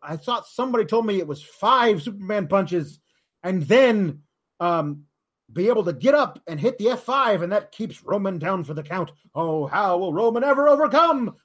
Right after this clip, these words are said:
Like, okay, we, we get it. I'm looking forward to this match. You don't have to hammer this point home over and over again several weeks in a row. Um, but this match should be great. Like, let, let 'em go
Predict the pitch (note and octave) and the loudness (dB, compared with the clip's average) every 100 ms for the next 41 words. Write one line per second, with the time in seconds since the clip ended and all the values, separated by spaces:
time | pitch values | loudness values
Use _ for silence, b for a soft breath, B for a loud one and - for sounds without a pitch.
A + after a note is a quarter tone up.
0 | - G#3 - _ _ b - F#3+ C4 F3 | -4 -4 -4 _ _ b -6 -2 0 -2
1 | G#2 D3 D3 _ _ _ D3 D3 - C#3+ | -6 -12 -16 _ _ _ -8 -8 -6 -4
2 | D#3+ F#3 C3 - _ _ _ - D#3+ G#3 | -2 -2 -2 -8 _ _ _ -4 2 2
3 | A3+ E3 B3 C4 F3+ C#3+ C#3+ B3 F#3 B2 | 0 2 6 6 6 -2 -4 -4 -4 -6
4 | - - _ _ _ - F#3 A3 D#3+ A3 | -14 -20 _ _ _ -8 -4 -4 -2 -2
5 | - D3 C#3+ F3 A3 G#3 F3+ D3+ D#3 - | -4 -10 -6 -6 -4 -2 0 0 -4 -10
6 | - G3+ - - F#3 G3 D#3 E3+ F3+ D#3 | -4 -4 -4 -4 -2 -2 -2 0 0 0
7 | D#3+ D#3+ E3+ C#3+ D3 C#3+ C3+ - C3 B2+ | -2 0 0 0 -2 -2 -6 -6 -6 -4
8 | C#3 C3+ C3 A#2+ B2 G2 - _ _ _ | -4 -6 -8 -6 -4 -6 -8 _ _ _
9 | - C3 B2 A#2 - C#3+ E3 D#3+ E3 D#3+ | -4 -2 -2 -6 -8 -2 0 0 -2 0
10 | G3 F#3+ - - A3+ G3+ F#3 B3+ F3+ _ | 0 0 -6 -6 -4 -2 2 2 2 _
11 | D#3 C#3+ - A2 _ _ E3 A#3 E3+ A3 | -2 -2 -4 -20 _ _ 0 0 2 2
12 | A#3 A3 A3+ G#3+ - | 2 4 4 4 2